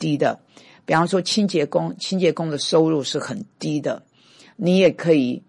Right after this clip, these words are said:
给你们大楼清洁工，啊，我，我知道每个大楼都有所谓的物业，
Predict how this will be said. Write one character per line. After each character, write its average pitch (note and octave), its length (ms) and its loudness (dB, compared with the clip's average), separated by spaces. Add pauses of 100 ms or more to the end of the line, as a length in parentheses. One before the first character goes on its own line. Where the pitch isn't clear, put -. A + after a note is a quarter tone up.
(200)
给 D#3+ 120 6
你 D#3+ 60 2
们 C#3+ 160 -4
大 D3+ 240 2
楼 C3+ 160 0
清 E3 220 -6
洁 C#3+ 180 0
工， D3+ 400 -2 (540)
啊， B2 420 -2 (460)
我， D3 140 4
我 F3 180 6
知 A#3+ 120 4
道 G#3+ 340 6 (100)
每 D3+ 180 -4
个 F#3 100 0
大 F3+ 200 4
楼 C3 180 2
都 F3 220 4
有 A#2+ 200 2 (220)
所 D3 220 -2
谓 D3+ 80 4
的 D3+ 100 4
物 F3 220 2
业， D3+ 320 2